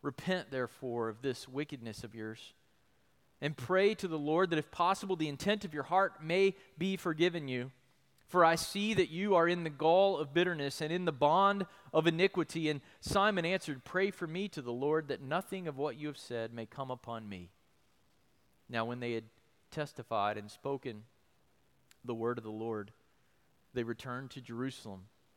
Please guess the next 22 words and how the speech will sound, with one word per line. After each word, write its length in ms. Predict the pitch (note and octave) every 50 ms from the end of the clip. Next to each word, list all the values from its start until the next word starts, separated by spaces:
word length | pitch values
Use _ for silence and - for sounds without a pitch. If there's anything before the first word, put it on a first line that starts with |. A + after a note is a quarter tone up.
| _ _ _ _ _ _ _ _ _ _ _ _
preaching 400 | _ - D#3 D#3 C#3 - C#3 C3
the 80 | B2 A#2
gospel 720 | A#2+ C3+ C3+ C#3 C3+ - - - - - - A2 G#2 G#2 _ _ _ _ _ _ _ _ _
to 100 | - C#3
many 400 | B2+ C3 C#3 C#3+ C#3+ D3 D3 - _ _ _ _ _ _ _
villages 800 | C3+ C#3+ D3 C#3 B2+ G#2+ - A2+ A#2 A2+ - - - - - - _ _ _ _ _ _ _ _ _ _ _ _ _ -
of 160 | G#2+ G#2+ G#2
the 80 | A2+ G#2
Samaritans. 680 | - - A2+ A2 G#2+ G2+ G2 F2+ - - G2+ F#2+ - _ - - - _ _ _ _ _ _ _ _ _ _ _ _ _ _ _ _ _
Would 120 | _ -
you 40 | C3+
pray 160 | - C#3 C3+
with 120 | C3 B2+ B2
me? 180 | B2+ B2 A#2+ - _ _ _ _ _ _ _ _ _ _ _ _ _ _ _ _ _ _ _ _ - - _ _ -
King 220 | - D#3+ D3 C#3+ C3
Jesus, 520 | B2 C3 C3 B2+ B2+ B2+ B2 A#2+ - -
rule 360 | C#3+ C#3 C#3 D3 D3 C#3+ C3+
and 160 | B2+ A#2 A#2+
reign 320 | A#2+ C3 C3 C3 C3 B2 A#2
in 140 | A2+ A2+ A2+
this 160 | A2+ A2 -
place 760 | - - B2+ A#2+ A2+ A2 G2+ G2 - - - - - -